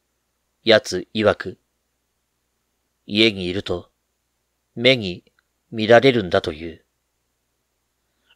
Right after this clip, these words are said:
「目ってなんだ？」と聞き返す俺に、奴は説明してくれた。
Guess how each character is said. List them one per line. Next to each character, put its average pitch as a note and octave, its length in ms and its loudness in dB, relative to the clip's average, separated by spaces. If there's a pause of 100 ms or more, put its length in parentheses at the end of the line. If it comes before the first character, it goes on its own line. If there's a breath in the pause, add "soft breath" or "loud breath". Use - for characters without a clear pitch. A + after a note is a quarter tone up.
(160)
「目 A2+ 320 -2
っ F3+ 40 2
て C#3+ 180 2
な A2 120 2
ん B2+ 100 -4
だ？」 F2+ 260 -2 (200)
と E2 240 -6 (260)
聞 G2+ 120 -6
き G#2+ 140 -8
返 B2 180 6
す - 140 -6
俺 E2+ 180 -2
に、 F#2 220 -14 (920)
奴 A2 320 2
は E2+ 120 -2
説 G2 320 -6
明 G2+ 160 2
し - 80 -2
て G2+ 120 0
く - 80 -10
れ F2+ 100 0
た。 - 200 -16